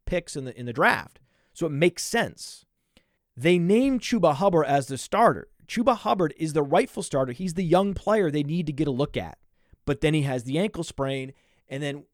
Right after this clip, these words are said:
Foreman comes in in the second half. The defense has been worn down. He puts up a hundred yards. Those should have been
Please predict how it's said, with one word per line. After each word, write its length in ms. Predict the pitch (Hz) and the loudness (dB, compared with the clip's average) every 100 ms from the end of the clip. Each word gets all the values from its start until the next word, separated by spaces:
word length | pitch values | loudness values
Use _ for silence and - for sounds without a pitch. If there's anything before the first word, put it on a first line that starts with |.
| _ _ | _ _
Foreman 440 | _ 165 165 151 143 | _ 4 4 4 0
comes 300 | 151 131 180 | -4 0 4
in 180 | 247 | 6
in 60 | 185 | 4
the 80 | 143 | 0
second 300 | - 139 139 | -4 -6 -2
half. 340 | 196 190 165 | 0 0 -2
The 80 | 143 | -6
defense 340 | 120 143 151 | -8 -6 -4
has 100 | 135 | -4
been 180 | 117 131 | -4 -2
worn 220 | 131 135 | -2 -2
down. 240 | 131 208 190 | 0 0 0
He 60 | |
puts 200 | 143 143 | 0 -2
up 100 | 139 | -2
a 60 | 131 | -4
hundred 200 | 135 120 | -2 0
yards. 360 | 165 165 107 - _ _ _ | 4 4 2 -6 _ _ _
Those 240 | 143 247 247 | 6 6 6
should 360 | - - 247 | 0 6 8
have 120 | 196 | 8
been 420 | 160 180 156 147 | 6 4 2 0